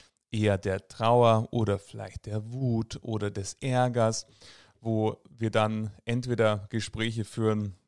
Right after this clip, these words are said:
so nach dem Motto, „Mann, Mann, Mann, warum schon wieder? Warum schon wieder ich? Warum wir jetzt?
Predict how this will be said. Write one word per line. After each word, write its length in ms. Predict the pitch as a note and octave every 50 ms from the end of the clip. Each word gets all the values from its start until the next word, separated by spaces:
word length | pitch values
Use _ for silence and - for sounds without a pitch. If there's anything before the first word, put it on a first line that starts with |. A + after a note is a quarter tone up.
| _ _ -
so 220 | - - A#2 A2
nach 180 | G#2+ G#2 G#2 G#2
dem 140 | - G#2+ G#2
Motto, 340 | G2+ G#2 G2+ - A2+ G#2 F#2+
„Mann, 440 | G2 G2+ G2+ G#2 G#2+ G#2 G#2 G2+
Mann, 280 | G2 G2 F#2+ F#2+ F#2+ F#2+
Mann, 260 | F#2 F#2+ F#2+ F#2+ F#2
warum 420 | G#2 A2 A2+ A2+ A2 G#2 G#2+ G#2+ G#2+
schon 320 | - - G#2 G2 F#2+ F#2+
wieder? 280 | - - - A2 A2+ - -
Warum 460 | A2 A#2 A#2+ B2+ B2 B2 B2+ C3 C3+
schon 240 | - - A#2+ A2+ G#2+
wieder 240 | G#2+ G2+ - - -
ich? 240 | - - - _ _
Warum 640 | A#2 B2 B2 B2 B2+ B2+ A#2 A2+ A2+ A2 A2 G2+ G2+
wir 280 | G#2+ G#2 G#2+ G#2+ G#2 - _ _ _ _ _ _ _ _ _ _ _
jetzt? 420 | - G#2 F#2+ - - - - _